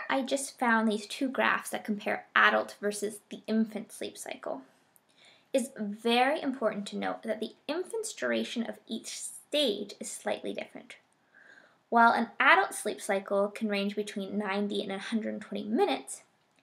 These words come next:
infants could be forty-five or sixty minutes between the two.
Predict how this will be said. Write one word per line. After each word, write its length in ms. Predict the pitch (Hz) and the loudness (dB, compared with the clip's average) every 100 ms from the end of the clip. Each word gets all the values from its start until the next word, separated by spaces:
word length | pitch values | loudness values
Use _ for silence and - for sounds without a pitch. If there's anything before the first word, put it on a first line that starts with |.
| _ - | _ 2
infants 440 | 381 403 285 262 | 4 4 0 -2
could 200 | - 202 | -4 -2
be 240 | 208 196 - | -4 -6 -10
forty-five 720 | - 240 240 233 - 214 208 - | -8 -2 0 0 0 0 -2 -2
or 120 | 214 | -4
sixty 680 | 208 - - 285 - - 226 | -4 -10 -8 -8 -10 -14 -12
minutes 300 | - - - | -12 -12 -16
between 300 | - - - | -16 -16 -16
the 80 | - | -16
two. 240 | - - | -14 -14